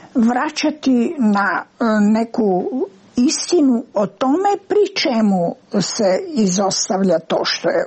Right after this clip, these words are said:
urađeno, pri čemu se falsifikuje broj stradalih,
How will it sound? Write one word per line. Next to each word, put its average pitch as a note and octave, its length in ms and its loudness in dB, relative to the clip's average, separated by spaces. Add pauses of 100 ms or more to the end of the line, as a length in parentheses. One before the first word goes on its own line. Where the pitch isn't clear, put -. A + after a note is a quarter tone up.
(100)
urađeno, C#4+ 720 2 (540)
pri D#4 160 -2
čemu D4+ 380 2
se G#3 420 -2 (120)
falsifikuje A3 840 0
broj A3 540 2
stradalih, B3+ 1080 0